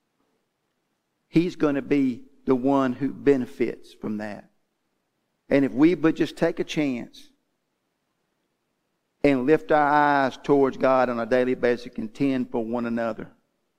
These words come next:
Let me tell you something. There's a reason why <laughs> Paul said, uh, the Bible says we should pray without ceasing.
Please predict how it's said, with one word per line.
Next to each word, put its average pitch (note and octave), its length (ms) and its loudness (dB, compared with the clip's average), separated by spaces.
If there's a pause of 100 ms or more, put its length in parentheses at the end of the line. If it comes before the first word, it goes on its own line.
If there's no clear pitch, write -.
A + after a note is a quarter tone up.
(460)
Let F3+ 100 2
me G3 60 0
tell F#3 180 4
you G3 120 0
something. C3+ 400 -2 (1000)
There's D3+ 200 8
a D3+ 60 2
reason D#3+ 420 4
why C#3+ 160 6
<laughs> - 60 -16
Paul - 280 0
said, D#3+ 400 4
uh, D3+ 140 4
the C#3+ 100 6
Bible D#3+ 300 6
says D3+ 240 -2
we E3 180 6
should D#3+ 260 -2
pray E3+ 160 6
without F#3+ 380 4
ceasing. - 440 2